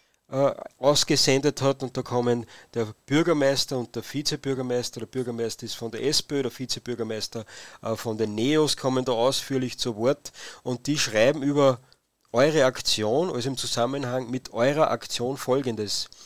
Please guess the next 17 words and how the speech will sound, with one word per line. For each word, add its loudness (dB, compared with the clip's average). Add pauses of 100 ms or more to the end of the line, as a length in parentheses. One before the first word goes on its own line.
(460)
„Wien 0
bekennt 2
sich -4
zur 0
Pride, -6
zur -4
Vielfalt 2
und -8
Toleranz. 0 (300)
Und -2
wir 8
leben 4
dies 0
auch 2
in -6
unserer -4
Stadt. -8